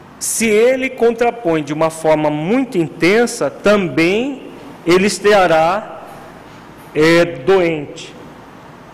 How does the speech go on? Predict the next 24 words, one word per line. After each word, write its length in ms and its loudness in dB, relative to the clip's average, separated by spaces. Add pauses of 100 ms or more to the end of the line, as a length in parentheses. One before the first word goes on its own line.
(480)
O 80 2
que 180 0
ele, 340 2
o 120 -4
que 180 -2
ele 120 -2
move 680 0
o 80 0
adolescente? 960 -6 (100)
O 80 0
que 200 -4
move 600 0
o 80 -2
adolescente 920 -6
é 640 -2 (120)
ele 260 2
viver 400 -2
sem 220 -6
nenhum 340 -4
limite. 640 -8 (3250)
Muitos 540 2
pais, 560 0
nessas 560 -4
circunstâncias 1200 -4